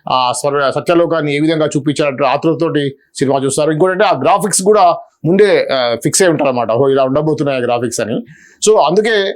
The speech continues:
ఈ యొక్క మేకర్స్ అనేది. ఇంకొకటి ఏంటంటే కారణం, ఇలా ఓపెన్ చేయడానికి కారణం, ఓహో, ఇంత వర్క్ ఉంది కాబట్టి ఇంత డిలే అయిందేమో, ఈ యొక్క విఎఫ్ఎక్స్ కోసం డిలే అయింది అనేది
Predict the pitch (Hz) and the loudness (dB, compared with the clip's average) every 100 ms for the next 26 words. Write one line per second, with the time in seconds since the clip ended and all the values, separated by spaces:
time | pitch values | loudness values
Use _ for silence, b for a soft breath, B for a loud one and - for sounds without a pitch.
0 | - 151 160 151 135 147 165 147 143 175 | -4 -4 0 0 0 0 0 0 0 0
1 | 143 117 _ _ - - - 202 208 202 | 0 -2 _ _ -6 0 2 4 2 2
2 | 208 208 190 196 196 180 165 165 160 170 | 0 0 0 -2 -2 0 2 2 0 0
3 | 175 165 151 160 170 156 170 147 165 156 | 0 -2 -2 -2 0 0 2 0 0 0
4 | 220 196 175 160 165 190 180 180 165 147 | 0 2 0 0 0 2 2 2 0 0
5 | 175 151 131 143 156 151 139 131 123 110 | -2 0 0 0 0 -2 -2 -2 -2 -4
6 | - b b b 135 139 131 175 190 185 | -8 b b b 0 2 0 2 0 0
7 | - 180 151 160 139 135 147 143 139 180 | -2 -2 0 0 0 0 -2 -2 -2 2
8 | 208 | 2